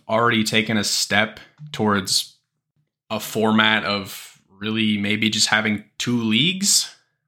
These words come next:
uh, just based off of them going with the balanced schedule. It'd be a good opportunity for them to reseed and change how the playoffs look.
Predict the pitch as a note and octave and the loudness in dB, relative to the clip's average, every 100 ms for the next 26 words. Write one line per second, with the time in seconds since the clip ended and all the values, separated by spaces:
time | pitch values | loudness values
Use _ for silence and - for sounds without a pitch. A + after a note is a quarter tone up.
0 | _ _ _ _ _ _ F#2 F#2 F#2 A2 | _ _ _ _ _ _ -6 -6 -6 -4
1 | - - A#2 G#2 G#2+ A2 B2 A2 G2+ - | -4 0 0 2 4 2 2 -2 -4 -12
2 | - _ _ _ _ G2+ A2 G#2+ G#2 G#2 | -20 _ _ _ _ 0 2 4 2 -4
3 | _ - A2+ A2 G#2+ G#2+ G#2+ G#2+ - G2+ | _ 0 2 4 6 6 4 0 -4 0
4 | G2 G#2+ A2 - - - A2 C#3+ D#3+ G#3+ | 0 2 0 2 0 0 0 2 2 2
5 | G#3+ - _ _ _ _ _ _ _ _ | 0 -10 _ _ _ _ _ _ _ _
6 | _ _ _ - A2 G#2+ G#2+ G#2+ G#2 A2 | _ _ _ -4 0 2 2 4 4 2
7 | G#2+ G#2+ A2 G#2+ G#2+ G#2+ G2+ G2+ G2+ G#2 | 2 2 4 2 2 0 -2 0 -2 0
8 | G2+ F2+ - _ _ _ F#2+ G#2+ A2 G#2+ | -4 -4 -10 _ _ _ -8 0 2 4
9 | G#2 G#2 A#2 C#3 - _ _ _ _ - | 4 4 2 0 -4 _ _ _ _ -6
10 | G2 G2 G2+ G#2+ A2+ G#2+ G#2+ G#2 G2 F#2 | -4 -2 0 0 0 2 2 2 0 -6
11 | - _ _ _ - G#2 G#2+ G2+ A#2+ C3+ | -16 _ _ _ -10 -6 0 4 4 4
12 | - D#3+ F#3+ - | 2 0 -2 -8